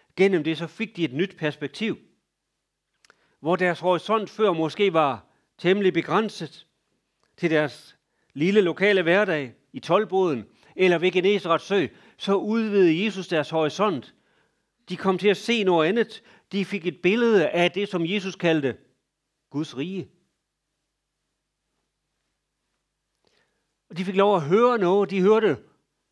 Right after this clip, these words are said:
Jesu nådefulde, kærlige og barmhjertige ord, selvom han havde mødt dem i deres virkelighed. Og selvom han i dag møder mennesker i deres virkelighed,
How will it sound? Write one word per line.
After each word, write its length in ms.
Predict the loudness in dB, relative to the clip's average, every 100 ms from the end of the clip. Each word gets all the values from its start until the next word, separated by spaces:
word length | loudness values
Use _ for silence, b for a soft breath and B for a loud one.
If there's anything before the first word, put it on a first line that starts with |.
| _ _
Jesu 340 | -6 -4 -4 -2
nådefulde, 640 | 0 0 0 -2 -6 -8
kærlige 440 | -6 0 0 0 -6
og 40 |
barmhjertige 500 | -6 -6 -2 -2 -2
ord, 300 | -4 -6 -8 b b
selvom 360 | -10 -2 -2 0
han 120 | -2
havde 160 | 0 0
mødt 320 | 0 0 -2
dem 160 | -10 -12 b b
i 120 | -8
deres 300 | 0 0 0
virkelighed. 640 | -4 -6 -2 -4 -2 -6 -10 _ _ _ _ _ _ _ _ _ _ _ _ _ _ _
Og 80 | -8
selvom 240 | -2 -2
han 140 | 0 0
i 40 |
dag 240 | 2 0 2
møder 240 | 2 2
mennesker 440 | 0 -2 -4 -6
i 180 | -8 -6
deres 280 | 0 0 -2
virkelighed, 560 | -6 -4 -2 -2 -4